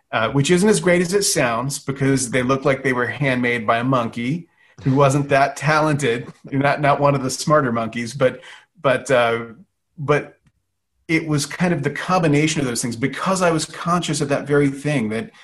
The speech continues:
that a lot of people were reading these books, you know, as, as ebooks, and even the physical edition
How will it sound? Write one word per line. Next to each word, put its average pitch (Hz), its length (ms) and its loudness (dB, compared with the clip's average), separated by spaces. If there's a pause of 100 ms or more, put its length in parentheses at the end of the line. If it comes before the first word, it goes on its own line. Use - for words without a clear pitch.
(260)
that 139 120 -4
a 135 60 2
lot 143 280 4
of 160 140 -4
people 143 400 0
were 127 160 -4
reading 139 320 2
these 123 180 0
books, - 720 -6 (140)
you 131 100 -2
know, 117 140 -2
as, 107 200 -2
as 113 360 -8
ebooks, 143 760 -6 (600)
and 120 440 -2 (520)
even 190 320 2
the 139 160 2
physical 180 720 -2
edition 110 720 -6